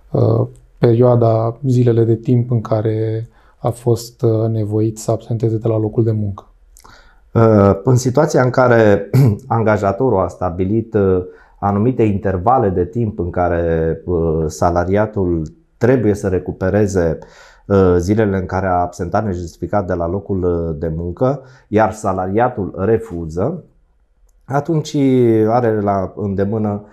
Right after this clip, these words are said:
Speaker 2: uh, demararea cercetării, uh, disciplinare pentru absentarea de la locul de muncă în perioada în care salariatul avea obligația de a fi prezent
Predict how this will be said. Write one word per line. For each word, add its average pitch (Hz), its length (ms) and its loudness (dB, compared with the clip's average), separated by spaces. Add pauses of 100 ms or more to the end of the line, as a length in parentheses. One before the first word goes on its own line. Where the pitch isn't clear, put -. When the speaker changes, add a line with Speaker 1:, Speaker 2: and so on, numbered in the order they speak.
(240)
Speaker 2:
uh, 101 300 0
demararea 98 460 0
cercetării, 92 680 -4
uh, 90 320 0
disciplinare 117 600 -4
pentru 135 580 -4
absentarea 113 920 0
de 98 140 -2
la 98 180 2
locul 113 520 -2
de 90 260 -2
muncă 131 520 0 (360)
în 127 220 0
perioada 123 640 0
în 107 260 -2
care 131 640 0
salariatul 123 920 -2 (360)
avea 107 600 0
obligația 104 1000 -4
de 95 80 -4
a 98 120 -4
fi 107 300 -8
prezent 98 460 -4